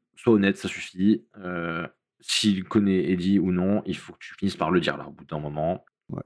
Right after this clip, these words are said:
Speaker 2: il a marre de tes conneries.
Speaker 1: Riley va avouer.
Speaker 2: Mm.
Speaker 1: Ouais, Riley,
Speaker 2: Mais tout
Speaker 1: il
Speaker 2: ça,
Speaker 1: avoue.
Speaker 2: c'est encore dans son plan, on est encore dans son
Speaker 1: Mais
Speaker 2: plan.
Speaker 1: oui, en fait, c'est déjà, c'est que du, c'est que de l'acting, là.
Speaker 2: Mm.
Speaker 1: De l'acting d'acteur, tiens.
Speaker 2: Il est fabuleux.
Speaker 1: Ah, il est bon, il est bon. Et donc, euh, il lui dit, « Mais ok, c'est bon, je mentais.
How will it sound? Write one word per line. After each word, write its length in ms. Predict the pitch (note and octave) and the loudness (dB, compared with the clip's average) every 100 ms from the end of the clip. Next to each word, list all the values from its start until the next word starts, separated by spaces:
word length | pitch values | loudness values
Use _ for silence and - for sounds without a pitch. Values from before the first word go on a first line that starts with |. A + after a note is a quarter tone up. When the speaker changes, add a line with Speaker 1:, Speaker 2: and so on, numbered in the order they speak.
| - | -10
Speaker 2:
il 80 | |
a 40 | G2+ | -8
marre 180 | F2 F#2+ | -6 -6
de 80 | |
tes 120 | - - | -8 -10
conneries. 260 | - - | -10 -4
Speaker 1:
Riley 280 | F#2+ G#2 G2+ | 0 2 2
va 140 | F#2+ F2+ | 2 0
avouer. 300 | D#2+ D#2+ - _ _ _ _ _ _ - | 0 -4 -4 _ _ _ _ _ _ -12
Speaker 2:
Mm. 100 | F#2 | -4
Speaker 1:
Ouais, 200 | D#2 D2 | 0 0
Riley, 280 | D#2 F#2+ F#2+ | 0 2 4
Speaker 2:
Mais 40 | |
tout 60 | G#2+ | 6
Speaker 1:
il 60 | G2 | 6
Speaker 2:
ça, 80 | |
Speaker 1:
avoue. 100 | F#3 | 6
Speaker 2:
c'est 60 | F#3 | 4
encore 260 | - E3+ E3 | 4 4 4
dans 100 | D#3+ | 2
son 200 | - D#3 | 2 0
plan, 180 | F3 E3 | 2 0
on 100 | C3 | 0
est 40 | A#2+ | -2
encore 320 | C3 D3+ C#3 | -4 -6 -4
dans 120 | A2+ | -6
son 120 | A#2+ | -4
Speaker 1:
Mais 80 | C3+ | 2
Speaker 2:
plan. 80 | D3 | 6
Speaker 1:
oui, 100 | D#3 | 6
en 60 | C3 | 4
fait, 180 | - E3+ | 0 0
c'est 160 | B2+ | -2
déjà, 280 | A2 B2+ D3 A2+ | 2 2 2 0
c'est 200 | - A2+ | -6 -6
que 140 | - | -2
du, 300 | D3+ C3 B2+ | -2 -2 -4
c'est 160 | A2+ B2 | -2 -2
que 140 | - | 0
de 100 | D#3 | 0
l'acting, 380 | C#3+ - - B2+ | 0 -2 -2 0
là. 140 | E2 F#2+ | 0 -2
Speaker 2:
Mm. 200 | G#2 G2+ _ - | -6 -6 _ 0
Speaker 1:
De 120 | A2+ | 2
l'acting 400 | C#3+ - - F3 | 2 -2 2 2
d'acteur, 440 | C3+ D3+ - D#3 | 4 0 0 -2
tiens. 140 | - A2+ | -2 -8
Speaker 2:
Il 20 | |
est 40 | |
fabuleux. 380 | A2+ A2+ A2+ G#2+ A2 _ _ | -6 -6 -4 -4 -6 _ _
Speaker 1:
Ah, 160 | B2 A2+ | 2 4
il 100 | A2 | 6
est 60 | A#2+ | 4
bon, 160 | A2+ | 0
il 100 | G2 | -6
est 40 | G#2+ | -6
bon. 160 | A2+ G#2+ | -6 0
Et 160 | A#2+ C#3 | 4 4
donc, 300 | D3 C#3 C3 | 4 2 4
euh, 420 | A2 G#2 G2+ G2+ | 4 4 2 0
il 100 | B2+ B2+ | 2 4
lui 60 | |
dit, « 120 | A#2+ C3+ | 6 4
Mais 60 | |
ok, 200 | C#3 - A2 | 4 4 2
c'est 140 | A#2+ | 4
bon, 140 | G2+ F#2+ | 0 0
je 100 | F#2+ | 0
mentais. 440 | G#2+ G#2 F#2+ G2+ | 0 2 2 2